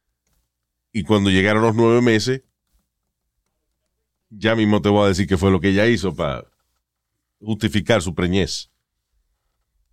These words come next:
En, entre esa y otros chismes más que estaremos hablando aquí. Primero, rapidito,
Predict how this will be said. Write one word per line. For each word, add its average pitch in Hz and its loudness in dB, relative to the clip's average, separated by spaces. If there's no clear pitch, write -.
En, 233 2
entre 151 4
esa 135 2
y 123 2
otros 113 2
chismes 98 2
más 85 0
que 85 -6
estaremos 90 0
hablando 92 0
aquí. 101 0
Primero, 127 2
rapidito, 151 0